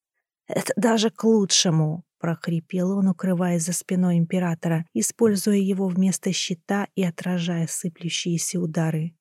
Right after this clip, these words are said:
«Вы сдохнете здесь, как крысы, и у вашего папаши не останется сил жить дальше. Вот тогда я отпраздную победу и станцую на его могиле».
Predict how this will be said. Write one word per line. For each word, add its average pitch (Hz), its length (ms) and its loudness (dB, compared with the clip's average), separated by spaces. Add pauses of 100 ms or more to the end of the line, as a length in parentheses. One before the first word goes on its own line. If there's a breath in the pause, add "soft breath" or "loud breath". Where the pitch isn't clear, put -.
(400)
«Вы - 260 -2
сдохнете 160 600 0
здесь, 156 340 0
как 156 200 -6
крысы, 160 680 0
и - 120 0
у 196 140 4
вашего 180 540 -2
папаши 175 600 -4
не 175 180 2
останется 185 720 -2
сил 175 360 -2
жить 165 260 0
дальше. 160 640 -2 (460)
Вот 175 260 2
тогда 165 280 0
я 160 200 2
отпраздную 170 640 0
победу 160 580 0 (160)
и 180 60 0
станцую 165 680 0
на 151 180 2
его 151 220 -2
могиле». 151 680 -2